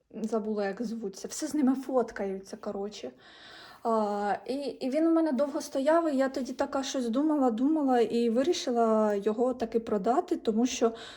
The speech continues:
ну, дві ляльки одного молду я не хотіла в себе мати, тому що я своїх ляльок люблю, але, е, я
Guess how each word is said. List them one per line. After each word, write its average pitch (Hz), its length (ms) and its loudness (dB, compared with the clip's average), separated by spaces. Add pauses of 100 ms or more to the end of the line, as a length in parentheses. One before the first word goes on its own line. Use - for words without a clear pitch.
(160)
ну, 330 400 2 (420)
дві 247 340 4
ляльки 359 440 4
одного 254 440 4
молду 254 680 4 (1600)
я 349 140 2
не 403 120 0
хотіла 214 480 2
в 196 80 -4
себе 208 260 -2
мати, 196 840 -2
тому 269 220 2
що 277 260 -2 (440)
я 330 460 2 (120)
своїх 294 380 -2
ляльок 320 340 4
люблю, 285 360 2 (600)
але, 294 680 6
е, 233 400 8
я 294 600 4